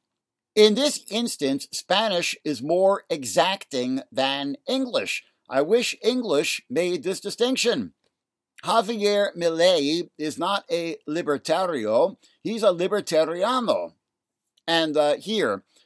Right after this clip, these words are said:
<clears throat> as I was getting at, Trump and Javier Milei, like Bolsonaro and, uh,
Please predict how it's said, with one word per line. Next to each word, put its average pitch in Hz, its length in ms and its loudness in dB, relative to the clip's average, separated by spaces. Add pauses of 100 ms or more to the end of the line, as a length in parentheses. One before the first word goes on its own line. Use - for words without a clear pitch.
<clears throat> - 300 -20
as 147 480 0
I 165 80 4
was 135 360 -2 (180)
getting 175 340 2
at, 113 360 -6 (180)
Trump 240 400 2 (420)
and 160 280 -2
Javier 175 580 0
Milei, 151 480 0
like 139 320 -2
Bolsonaro 135 1040 0 (680)
and, 123 300 -6
uh, 120 160 0